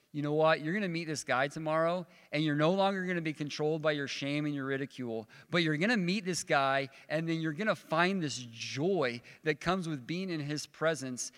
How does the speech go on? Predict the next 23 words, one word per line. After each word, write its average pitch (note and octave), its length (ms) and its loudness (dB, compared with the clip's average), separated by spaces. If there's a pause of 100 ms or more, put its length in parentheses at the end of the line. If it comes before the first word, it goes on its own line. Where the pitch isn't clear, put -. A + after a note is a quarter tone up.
(120)
and C#3+ 140 -4
it's C#3 140 -6
gonna E3+ 180 -4
change C#3 320 -6
everything." C#3 360 -4
And C3 80 -6
she G#3 160 -6
would G3 120 -4
probably D#3 240 0
say C3+ 480 -4 (300)
that B2 100 -8
that's D3 280 0
ridiculous. A#2+ 720 -10 (2250)
Well, F#3 360 2 (340)
it's E3 240 -8
ridiculous E3 1120 -2 (240)
until D3+ 400 -2
it B2+ 80 2
happens C#3 840 0 (200)
and C#3 320 -2
then C#3+ 400 -2 (220)
is C3 180 -2
glorious. B2+ 920 2